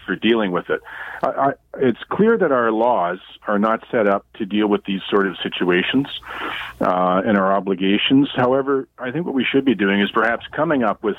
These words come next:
some, uh, new laws or new acts, not necessarily under the criminal code. I don't think that's the right place for it, uh, for dealing with these people, because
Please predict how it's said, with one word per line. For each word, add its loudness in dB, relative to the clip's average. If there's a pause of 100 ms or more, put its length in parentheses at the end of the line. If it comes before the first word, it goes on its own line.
some, -2 (440)
uh, 2
new 4
laws 0
or -4
new 0
acts, 0
not -2
necessarily 0
under 0
the 0
criminal 0
code. 0
I 2
don't -2
think -10
that's -16
the -4
right -2
place 0 (120)
for 2
it, -4 (580)
uh, 2 (100)
for 0
dealing 2
with -4
these -8
people, 0
because 0